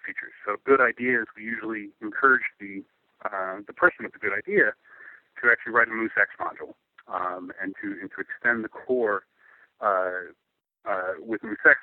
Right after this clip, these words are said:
first, and then if there's enough adoption and if it proves itself,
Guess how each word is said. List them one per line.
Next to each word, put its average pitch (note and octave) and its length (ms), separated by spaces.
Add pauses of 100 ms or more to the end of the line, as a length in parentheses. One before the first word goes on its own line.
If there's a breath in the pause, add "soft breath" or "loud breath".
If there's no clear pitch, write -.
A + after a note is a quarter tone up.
first, C#3+ 280 (180)
and A2 160
then A2 200
if G#2+ 200
there's A2+ 160
enough G#2+ 180
adoption B2 800
and G#2+ 140
if G2+ 140
it G#2+ 100 (100)
proves C#3 300
itself, A2+ 420